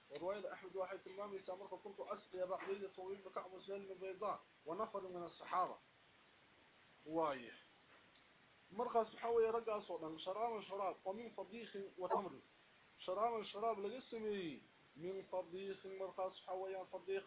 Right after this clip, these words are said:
فضيخ وحلو يقنا واتبرتا مركا مركا كيرين كتاي انت الله دلاعيو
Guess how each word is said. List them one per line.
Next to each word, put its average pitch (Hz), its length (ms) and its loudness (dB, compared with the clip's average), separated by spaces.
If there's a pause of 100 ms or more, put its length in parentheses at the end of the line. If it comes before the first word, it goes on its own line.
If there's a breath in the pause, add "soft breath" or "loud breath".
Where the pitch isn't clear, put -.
فضيخ 190 320 -6
وحلو 190 300 -4
يقنا 151 440 -4 (380)
واتبرتا 185 800 2 (360)
مركا 190 320 -2
مركا 185 380 -4
كيرين 202 380 -2
كتاي 135 380 -6 (1120)
انت 202 180 -4
الله 185 140 2
دلاعيو 139 600 2